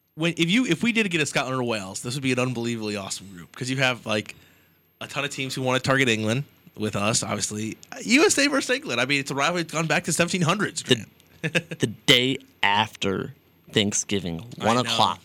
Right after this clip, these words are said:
Speaker 2: I think it will be the most watched soccer game in the United States history. No one's working on Fridays, really.
Speaker 1: Nope.
Speaker 2: The day after, I mean, the day after Thanksgiving, no one's working.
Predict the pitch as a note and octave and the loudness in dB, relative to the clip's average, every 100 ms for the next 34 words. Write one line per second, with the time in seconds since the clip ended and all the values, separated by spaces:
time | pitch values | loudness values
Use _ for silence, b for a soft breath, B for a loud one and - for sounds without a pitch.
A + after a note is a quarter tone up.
0 | B B - D#3 F3 D#3 D3 C3+ B2+ B2 | B B 2 2 2 -2 -2 0 2 0
1 | - G#2+ A#2 - G#2+ - G2+ G#2 G2+ G2 | 2 2 0 0 -2 -2 -4 -2 -2 -4
2 | G2+ G2+ G2+ G2+ - G#2 F#2 - A2 - | -4 -4 -4 -4 -4 -6 -6 -2 -2 0
3 | A2 G#2 B B - G#2 D3 F3+ A#2+ F2+ | -2 -4 B B -2 2 4 2 -2 -2
4 | A#2 B2+ A#2+ G2 G2 G2 F#2+ F#2+ F#2+ F#2+ | -2 2 0 0 -2 -2 -2 -2 -6 -6
5 | F#2 F#2+ G#2+ - B B - A2+ B2+ A#2 | -4 -2 -4 -8 B B -4 2 4 4
6 | A#2+ - C3 A#2 A2 A#2 A#2+ - A2 A#2 | 0 0 0 0 0 2 2 2 -4 -2
7 | A2 - B2 A2 G2+ G2+ F#2+ G2 F#2+ G2 | -4 0 2 2 0 -2 -4 -6 -8 -4
8 | G2+ | -4